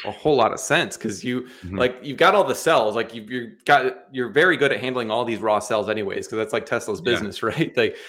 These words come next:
Speaker 2: and,
Speaker 1: Yeah.
Speaker 2: and so they're, the, the Lathrop factory at forty gigawatt hours is roughly the same capacity as Giga Nevada. And so they're, they, they know how to handle all these cells. And so now you just, instead of putting them in cars and doing all the fabrication around cars,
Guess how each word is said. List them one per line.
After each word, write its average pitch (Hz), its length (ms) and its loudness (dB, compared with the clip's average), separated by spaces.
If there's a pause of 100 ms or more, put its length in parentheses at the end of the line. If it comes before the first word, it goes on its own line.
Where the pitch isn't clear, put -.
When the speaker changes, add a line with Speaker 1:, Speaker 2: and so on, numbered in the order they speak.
(220)
Speaker 2:
and, 143 160 2
Speaker 1:
Yeah. 143 60 -2
Speaker 2:
and 139 100 0
so 156 160 6
they're, 147 280 6 (320)
the, 147 320 6
the 143 140 8
Lathrop 170 420 4
factory 131 500 6
at 104 120 4
forty 139 260 4
gigawatt 123 360 6
hours 98 360 2
is 110 120 -4
roughly 123 400 4
the 123 140 -2
same 113 420 0
capacity 110 580 -2
as 98 120 -2
Giga 104 200 -2
Nevada. 98 460 2 (300)
And 101 80 -12
so 127 100 4
they're, 113 320 2
they, 117 160 2
they 123 160 0
know 147 160 4
how 156 60 0
to 131 100 4
handle 127 300 2
all 110 100 4
these 104 240 -4
cells. 113 380 0
And 104 100 -8
so - 80 -8
now 123 400 2
you 123 100 -8
just, 117 280 -10
instead 127 240 0
of 131 80 -6
putting 135 160 0
them 127 100 2
in 110 80 -2
cars 127 480 2
and 117 80 -4
doing 113 160 -2
all 113 140 2
the 107 80 -12
fabrication 117 560 -2
around 95 140 -12
cars, 117 440 -2